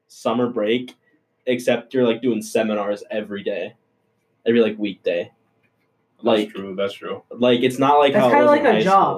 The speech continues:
Speaker 1: school.
Speaker 3: Like, if
Speaker 1: It's
Speaker 3: we're
Speaker 1: kinda
Speaker 3: just,
Speaker 1: like,
Speaker 3: like,
Speaker 1: yeah, it's
Speaker 3: all,
Speaker 1: kinda like a
Speaker 3: like, young
Speaker 1: job.
Speaker 3: kids,
Speaker 2: Yeah.
Speaker 3: like, with a job.
Speaker 1: Yeah, yeah, it's kinda
Speaker 3: We're
Speaker 1: like a
Speaker 3: just, like, a
Speaker 1: job
Speaker 3: community.
Speaker 1: that
Speaker 3: That's
Speaker 1: we have to pay thousands
Speaker 3: Yeah.
Speaker 1: of dollars
Speaker 2: Yeah.
Speaker 1: to, to
Speaker 3: Yeah.
Speaker 1: do. Yeah.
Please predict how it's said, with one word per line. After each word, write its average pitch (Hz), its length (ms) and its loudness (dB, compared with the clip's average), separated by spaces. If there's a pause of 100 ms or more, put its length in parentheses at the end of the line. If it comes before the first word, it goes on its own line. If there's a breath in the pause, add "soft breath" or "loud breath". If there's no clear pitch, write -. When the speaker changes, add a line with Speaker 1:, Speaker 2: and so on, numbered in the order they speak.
Speaker 1:
school. - 40 -
Speaker 3:
Like, 196 220 -2
if - 20 -16 (140)
Speaker 1:
It's - 80 -2
Speaker 3:
we're 180 100 0
Speaker 1:
kinda 190 140 4
Speaker 3:
just, 175 100 2
Speaker 1:
like, - 0 -
Speaker 3:
like, 160 100 4
Speaker 1:
yeah, 165 60 4
it's 180 80 2
Speaker 3:
all, 214 60 2
Speaker 1:
kinda 220 120 6
like 170 100 4
a - 20 2
Speaker 3:
like, 135 100 0
young - 300 2
Speaker 1:
job. - 80 -10
Speaker 3:
kids, 214 180 -2
Speaker 2:
Yeah. 208 60 -4
Speaker 3:
like, 208 260 -4
with 196 200 -10
a 185 120 -6
job. 156 400 -8 (160)
Speaker 1:
Yeah, 135 300 2
yeah, 123 180 -2
it's - 80 -8
kinda 131 120 -4
Speaker 3:
We're - 40 0
Speaker 1:
like - 60 -2
a - 60 2
Speaker 3:
just, - 80 0
like, - 80 -4
a 123 40 0
Speaker 1:
job - 220 4
Speaker 3:
community. 202 640 -2
Speaker 1:
that - 60 -8
Speaker 3:
That's 135 180 0
Speaker 1:
we 139 140 0
have 139 200 0
to 123 100 -2
pay 123 340 -2
thousands 120 380 0
Speaker 3:
Yeah. 131 60 0
Speaker 1:
of 120 60 -4
dollars 127 460 2
Speaker 2:
Yeah. 123 160 0
Speaker 1:
to, - 80 -8 (140)
to 117 80 0
Speaker 3:
Yeah. - 200 2
Speaker 1:
do. 127 340 0 (120)
Yeah. 104 260 -6